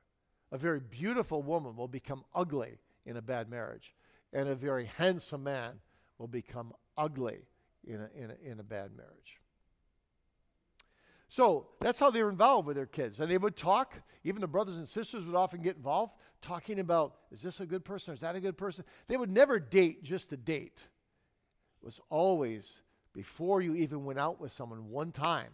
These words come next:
and you would go to each other's families first, not down some lonely ra-, road and start making out on your first date. No, no. You go to each other's families, and they'd test each other. And after the person was brought back home,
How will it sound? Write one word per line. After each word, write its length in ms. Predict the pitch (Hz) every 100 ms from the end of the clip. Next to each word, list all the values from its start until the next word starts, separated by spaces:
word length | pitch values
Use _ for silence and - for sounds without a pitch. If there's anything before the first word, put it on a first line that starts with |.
| -
and 120 | - 170
you 80 |
would 80 | 170
go 140 | 160 196
to 120 | 160
each 140 | 131
other's 260 | 156 131 -
families 440 | 160 160 143 117
first, 360 | - 123 113 -
not 200 | 147 139
down 220 | 139 143
some 280 | - 139 135
lonely 260 | 139 139
ra-, 280 | 120 139 139 135 _ _ _
road 320 | - 147 143 127
and 80 |
start 220 | - 135 135
making 300 | 139 139 135
out 200 | 143 135
on 100 | 127
your 120 | 123
first 280 | 143 127 -
date. 260 | 156 123 _ _ _ -
No, 140 | 156
no. 200 | 151 95 - _ -
You 160 | 170
go 200 | 160 202
to 100 | 208
each 140 | 185 202
other's 240 | 180 143
families, 560 | - 180 196 175 113 127
and 140 | 143
they'd 200 | 147 127
test 300 | - 175 -
each 180 | 151 -
other. 280 | 123 113 107 _ _ _ _ 117
And 80 | 139
after 240 | 143 143
the 80 | 135
person 340 | - 151 139
was 140 | 123 101
brought 240 | 127 135
back 220 | 117 104
home, 300 | 131 131 104